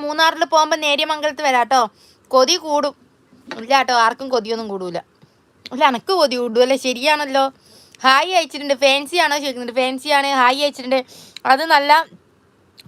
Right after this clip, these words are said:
പത്ത് പ്രസ-, പ്രാവശ്യം പറഞ്ഞാൽ തന്നെ പഠിക്കും എൻ്റെ നാത്തൂനെ. അത്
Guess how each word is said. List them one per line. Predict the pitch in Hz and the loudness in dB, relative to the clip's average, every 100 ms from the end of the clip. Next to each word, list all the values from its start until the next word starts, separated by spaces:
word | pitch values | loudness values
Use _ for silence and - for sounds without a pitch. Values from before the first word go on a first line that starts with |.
| - | 2
പത്ത് | 240 - 302 311 | 2 2 -4 2
പ്രസ-, | 285 - 277 - _ _ _ _ _ _ - | 2 2 -4 -4 _ _ _ _ _ _ 2
പ്രാവശ്യം | 269 269 277 294 - 330 320 | 4 4 0 -4 0 0 2
പറഞ്ഞാൽ | 302 262 262 285 302 285 | 2 2 0 0 0 2
തന്നെ | 294 269 269 294 339 _ _ | 0 0 -2 -4 -4 _ _
പഠിക്കും | 254 233 247 - 302 220 _ _ _ _ 220 | 0 0 -4 -2 -2 -2 _ _ _ _ -6
എൻ്റെ | 233 247 294 - - 240 | -2 2 2 0 -6 -2
നാത്തൂനെ. | 233 240 226 - 285 285 247 151 _ _ _ _ _ - _ _ _ - | 0 0 -2 -6 -4 -2 -4 -4 _ _ _ _ _ -20 _ _ _ -12
അത് | 214 | -10